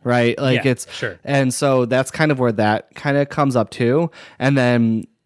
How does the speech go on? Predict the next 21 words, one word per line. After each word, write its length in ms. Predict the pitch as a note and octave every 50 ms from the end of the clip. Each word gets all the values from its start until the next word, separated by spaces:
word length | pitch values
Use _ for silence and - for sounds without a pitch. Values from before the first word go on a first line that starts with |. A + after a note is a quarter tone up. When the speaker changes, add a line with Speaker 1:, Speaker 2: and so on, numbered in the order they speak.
| _ _ _ _ _
Speaker 1:
you 140 | - D3+ C3
kinda 280 | - - E3+ E3+ D#3+ D#3
need 380 | C3+ C3+ C#3+ D3 D3+ C3+ B2 - _ -
that 320 | - C#3 C3+ C3 C3 C3 -
to 100 | - C3+
nail 260 | B2 A#2 A#2+ B2 B2 B2
down 200 | B2+ B2+ A#2+ A#2
specific 540 | - - B2 A#2 - C#3 A2+ A2+ G#2+ G#2 -
details 760 | G3+ A3+ A#3+ - - D3+ C3 A#2 A2+ A2+ A2 G#2+ G#2 - - - - - - -
so 200 | - - - D#3 C3+
that 180 | C3 C3 C3+
way 100 | C3+ C#3
you 140 | C3 B2+ B2+
can 240 | A#2 - C3+ A#2+ A#2
use 300 | B2 B2+ C#3 C#3 C3+ A#2+
that 220 | C3 B2 A#2 F2 A2
later 680 | A2+ A#2+ B2+ B2+ C3+ B2+ B2+ A#2+ A2+ A2+ A2 G#2+ - - - - - _ _
for 480 | _ - - - C#3 B2+ B2 A#2+ A#2 A2
preparing 460 | - - A#2+ - - C3+ C#3+ D#3 D#3
testimony 640 | - - C#3 B2+ - - B2+ B2 A#2+ A#2+ B2 B2 B2
or 580 | - - D3 C#3+ D3 C#3+ C#3 C3+ B2+ B2 A#2+